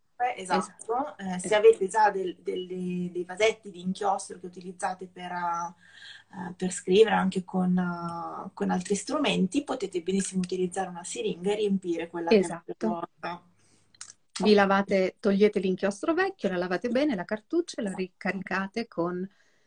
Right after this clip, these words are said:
Speaker 2: il colore che vi interessa. Anche la Kaweco lavora con le sue
Speaker 1: Che ho anch'io.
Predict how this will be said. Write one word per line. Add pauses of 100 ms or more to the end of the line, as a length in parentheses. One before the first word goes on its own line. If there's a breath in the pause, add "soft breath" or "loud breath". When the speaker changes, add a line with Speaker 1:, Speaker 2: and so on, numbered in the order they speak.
Speaker 2:
il
colore
che
vi
interessa.
Anche
la
Kaweco (460 soft breath)
lavora
con
le
sue
Speaker 1:
Che (840)
ho
anch'io.